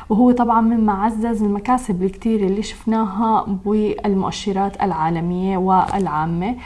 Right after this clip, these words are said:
آه، وارتفع سهم بنك أبو ظبي الأول إلى اثناعش فاصلة خمسة درهم، فيما قفز سهم أبو ظ-، بنك أبو ظبي التجاري إلى أربعة فاصلة تسعة وأربعين دراهم.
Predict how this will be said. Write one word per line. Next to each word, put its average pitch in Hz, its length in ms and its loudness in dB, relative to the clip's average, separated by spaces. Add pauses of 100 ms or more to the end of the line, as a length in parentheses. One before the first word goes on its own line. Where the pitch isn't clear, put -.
(300)
آه، 208 260 2
وارتفع 226 560 0
سهم 226 480 2
بنك 220 320 0
أبو 190 160 2
ظبي 208 420 -2
الأول 226 500 0
إلى 226 340 0
اثناعش 233 540 0
فاصلة 214 520 -4 (160)
خمسة 247 500 0
درهم، 202 540 0 (280)
فيما 254 320 4
قفز 294 440 -2
سهم 208 600 -2
أبو 196 220 2
ظ-، 190 200 -4
بنك 208 360 0
أبو 190 160 0
ظبي 196 360 0
التجاري 208 640 0
إلى 196 300 0
أربعة 220 280 0
فاصلة 202 540 -4
تسعة 202 340 0
وأربعين 190 680 0
دراهم. 160 500 -2